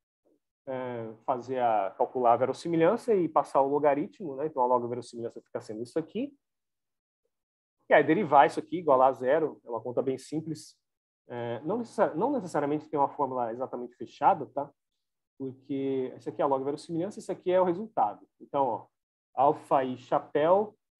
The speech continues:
é igual a isso aqui, que depende de beta chapéu. E beta chapéu depende de alfa chapéu, né? Então, então fica uma fórmula que você, que você pode, que a gente pode resolver. Isso aqui a gente pode resolver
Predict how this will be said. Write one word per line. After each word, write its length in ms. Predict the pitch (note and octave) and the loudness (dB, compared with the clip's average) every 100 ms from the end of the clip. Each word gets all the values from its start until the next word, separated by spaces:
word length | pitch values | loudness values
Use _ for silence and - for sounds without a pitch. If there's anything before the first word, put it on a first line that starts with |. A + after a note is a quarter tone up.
| _ | _
é 80 | B2 | -6
igual 200 | A#2+ C3 | 0 -2
a 20 | |
isso 160 | C#3 D3 | 0 -4
aqui, 160 | E3+ | -4
que 140 | E3 F3 | -6 -2
depende 420 | F3 F3 F3+ F3+ | 0 2 -2 -2
de 100 | F#3 | -2
beta 300 | E3 E3+ F3 | 0 0 -2
chapéu. 400 | G#3+ - C#3 C3 | -6 -2 -2 -2
E 40 | |
beta 300 | B2+ E3+ G#3+ | 2 2 2
chapéu 380 | - E3 - F3 | 0 0 2 0
depende 320 | F#3 F#3 F3+ | 0 0 -2
de 100 | E3 | 2
alfa 200 | D#3+ E3 | 2 2
chapéu, 400 | - G#3+ - B2 | -2 -4 0 -2
né? 120 | A#2 | -2
Então, 460 | B2+ - B2 C3+ B2 _ _ _ _ | -10 -8 -6 -8 -12 _ _ _ _
então 100 | - | -18
fica 160 | - | -6
uma 100 | G3 E3+ | 0 0
fórmula 720 | - D3+ C#3+ C#3 B2 F#2+ - _ _ _ | 2 2 4 2 0 0 -8 _ _ _
que 60 | C#3 | -10
você, 680 | C3 B2+ - C#3 C3+ A#2+ G#2+ - | -8 -10 -8 -4 -2 -2 -6 -10
que 60 | A#3+ | -6
você 240 | B3+ D4+ | -4 -4
pode, 760 | - C#4 C#4+ C#4+ G3 D3 A#2 G#2+ _ _ _ _ _ _ | 4 4 6 2 2 0 -2 -10 _ _ _ _ _ _
que 60 | F3 | -8
a 20 | |
gente 180 | A3+ - | -8 2
pode 280 | A3 A3+ | 4 4
resolver. 680 | G3+ G3 F3 D3 A#2 D3 F#3 | 2 0 2 0 0 -2 -2
Isso 160 | B2+ G#3 | -4 -6
aqui 80 | |
a 40 | C#4+ | -8
gente 120 | - | 0
pode 180 | B3 G#3 | 0 2
resolver 600 | G#3 F#3 D#3+ A3 F3+ | 0 0 0 0 -2